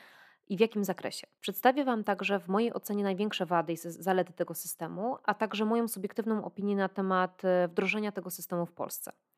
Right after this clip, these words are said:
Nutri-Score to nic innego jak system znakowania produktów ułatwiający odczyt, y, oraz interpretację wartości odżywczych produktu. Tylko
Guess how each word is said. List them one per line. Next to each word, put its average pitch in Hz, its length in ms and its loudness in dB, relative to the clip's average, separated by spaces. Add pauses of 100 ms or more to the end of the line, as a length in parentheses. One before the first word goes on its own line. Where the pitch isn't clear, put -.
(600)
Nutri-Score 240 580 4
to 226 120 0
nic 226 220 0
innego 220 260 2
jak 208 160 0
system 202 440 -2
znakowania 196 480 -2
produktów 196 600 -6 (300)
ułatwiający 208 840 2
odczyt, - 540 -2
y, 185 40 2 (260)
oraz 208 220 2
interpretację 208 640 -2
wartości 185 440 -2
odżywczych 175 420 -4
produktu. - 440 -6 (220)
Tylko 214 600 4